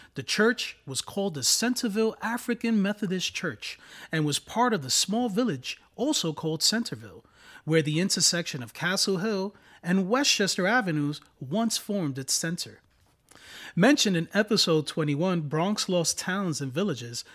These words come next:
Centerville may have been a free black community, drawing its parishioners from servants on the Morris Estate on Throgs Neck or the De Zeriga Mansion where Ferry Point Park is located today.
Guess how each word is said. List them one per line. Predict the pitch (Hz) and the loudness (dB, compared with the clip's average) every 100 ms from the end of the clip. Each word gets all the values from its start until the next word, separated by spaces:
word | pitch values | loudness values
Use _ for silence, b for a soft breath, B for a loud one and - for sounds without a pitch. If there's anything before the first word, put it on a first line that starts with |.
| B B | B B
Centerville | - - 311 220 139 143 135 | 2 4 4 2 -2 -4 -4
may | 185 | -2
have | 220 208 | -2 -2
been | 254 226 | 0 0
a | |
free | 160 - 262 285 | -2 -6 0 2
black | 233 202 220 - | 2 0 -2 -2
community, | 170 214 285 120 - _ B B - | 0 2 2 0 -12 _ B B -4
drawing | 135 190 208 185 | 2 4 4 2
its | 151 - | -2 -4
parishioners | - 143 175 254 156 139 135 - - | -6 -2 0 0 -2 -4 -6 -8 -14
from | - 143 | -10 -2
servants | - - 226 151 113 - - - | 0 2 0 -2 -6 -6 -6 -4
on | 151 | -4
the | 131 | -2
Morris | 131 147 202 202 - | -2 0 0 0 2
Estate | 165 - 208 180 - | 0 0 -2 -4 -8
on | 131 | -10
Throgs | 127 143 131 110 143 | -8 -6 -6 -4 -4
Neck | 151 - B B B - | -6 -8 B B B 0
or | 151 | 2
the | 139 | 2
De | 123 185 247 | 0 2 2
Zeriga | 196 208 214 185 | 2 0 0 2
Mansion | 170 190 226 165 151 b b - | 2 0 -2 -2 -4 b b 0
where | 165 | 0
Ferry | 151 233 262 233 | 2 0 2 2
Point | - 196 185 | 0 -2 -4
Park | - 233 151 | -2 -2 -2
is | 123 135 | -4 0
located | 170 175 131 120 - | -2 -2 -6 -8 -10
today. | 123 156 117 | -8 -8 -10